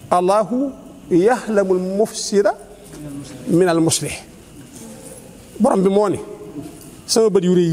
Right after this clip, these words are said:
yii, Yàlla ko wax de. Nga xam ne lépp lay détecté.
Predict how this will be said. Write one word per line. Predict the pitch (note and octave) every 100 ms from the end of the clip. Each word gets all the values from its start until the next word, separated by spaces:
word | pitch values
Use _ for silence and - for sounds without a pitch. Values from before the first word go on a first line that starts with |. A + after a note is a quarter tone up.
| E3+
yii, | D3+
Yàlla | D3+ E3+ F#3+
ko |
wax | G3+
de. | F#3 - - A2 G#2+ G#2+ G2+ - - - - - - - - - - - - -
Nga | -
xam | G3+
ne | A3 A3 A3+
lépp | D#4+ -
lay | C#4 B3+
détecté. | A#3 A3 - -